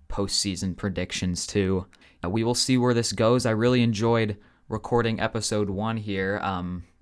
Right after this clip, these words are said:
I hope a lot of you enjoyed listening to my insights on this. If you wanna hear more from me or communicate with me more on social media,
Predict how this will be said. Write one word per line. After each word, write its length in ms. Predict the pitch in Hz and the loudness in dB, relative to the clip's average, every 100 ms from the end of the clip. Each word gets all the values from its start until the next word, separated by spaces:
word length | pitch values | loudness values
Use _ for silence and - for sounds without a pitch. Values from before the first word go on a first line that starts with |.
| _ - - - - | _ -20 -20 -10 -4
I 40 | |
hope 200 | 110 104 | -2 -2
a 40 | 113 | 0
lot 180 | 107 | 0
of 60 | 104 | 0
you 120 | 104 | -2
enjoyed 400 | 101 92 104 98 | -2 -2 -4 -4
listening 400 | 101 101 107 101 | -4 -6 -4 -4
to 100 | 101 | -4
my 160 | 98 95 | -4 -4
insights 520 | 101 107 107 104 107 | -4 -4 -4 -4 -2
on 180 | 107 104 | -4 -2
this. 400 | 104 104 101 - - - - | -4 -4 -6 -8 -16 -18 -10
If 120 | - | -2
you 100 | 127 | 4
wanna 380 | 127 127 120 113 - | 6 6 4 2 -2
hear 300 | - 135 131 | -2 2 4
more 220 | 131 131 | 6 4
from 200 | - 127 | 4 4
me 380 | 127 123 123 127 - | 6 6 4 2 0
or 500 | 117 113 110 104 101 _ _ | 2 4 2 0 -4 _ _
communicate 420 | - 131 123 127 113 | 0 4 4 4 2
with 140 | 117 | 2
me 120 | 113 | 2
more 460 | 113 113 110 104 104 _ _ | 2 2 4 2 -2 _ _
on 140 | 110 104 | -4 -2
social 380 | - 110 - 107 | 0 0 0 2
media, 520 | 120 123 123 117 | 2 4 4 2